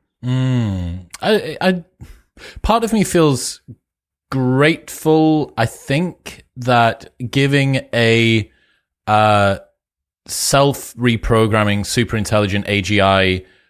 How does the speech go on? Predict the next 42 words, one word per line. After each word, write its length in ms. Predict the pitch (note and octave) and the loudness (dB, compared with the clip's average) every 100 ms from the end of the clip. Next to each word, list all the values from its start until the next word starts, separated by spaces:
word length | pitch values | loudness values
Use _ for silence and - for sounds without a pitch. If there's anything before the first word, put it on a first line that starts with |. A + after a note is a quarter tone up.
| _ - | _ -2
a 60 | A2 | 2
little 320 | A#2+ B2 A#2+ | 2 2 0
bit 180 | A#2 A2+ | 0 0
more 120 | G#2+ | -2
time 320 | - A2 G#2+ | 0 -2 -2
to 80 | - | -4
come 200 | - G#2 | -4 0
around, 400 | F#2+ F#2+ B2+ D#3+ | 2 2 0 0
while 200 | B2+ A2 | 0 2
we 120 | G#2+ | 0
could 180 | G#2 G#2+ | -2 -2
perhaps 540 | G2 G#2+ G2 - - - _ | 0 0 -2 -6 -14 -18 _
get 180 | - G#2+ | -2 -2
some 160 | - G#2+ | -2 0
more 220 | G#2 G#2 | 2 2
wisdom 460 | G2+ G2+ - G#2 G2 | 2 0 0 -2 -2
to 140 | - | -6
come 220 | F2+ G#2+ | -4 -2
along 220 | G2+ G2+ G2 | 0 0 -2
with 100 | F#2 | -6
the 60 | |
technology, 560 | - G2 G#2 G#2+ B2 C#3 | -4 -4 0 0 0 0
that 160 | A2 | 0
seems 260 | - B2+ C3+ | 0 -2 0
like 120 | C#3 | 0
a 40 | B2+ | 0
pretty 200 | B2 A#2 | 0 0
good 140 | A2 | 2
idea 280 | G#2+ F#2 G#2 | 2 2 0
to 100 | B2 | 0
me. 240 | B2+ F#3 - - - _ - | -2 -2 -10 -20 -20 _ -4
Uh, 260 | G#2+ G#2 - | 0 0 -2
e-, 120 | A#2 | -6
even 360 | D#3 E3 D3+ D3 | -2 0 2 0
if 120 | C3+ | 0
it's 300 | B2 - - - | -2 -4 -10 -6
not 320 | A#2+ A#2+ - | 0 0 0
by 160 | A#2 G#2+ | 0 0
choice, 380 | - A2 C#3+ - | 2 0 0 -4
it's 120 | G2 | -4
simply 320 | - G#2 G#2+ | -2 -2 -2
by 380 | G2 G#2 G2+ F#2+ | 0 0 0 -2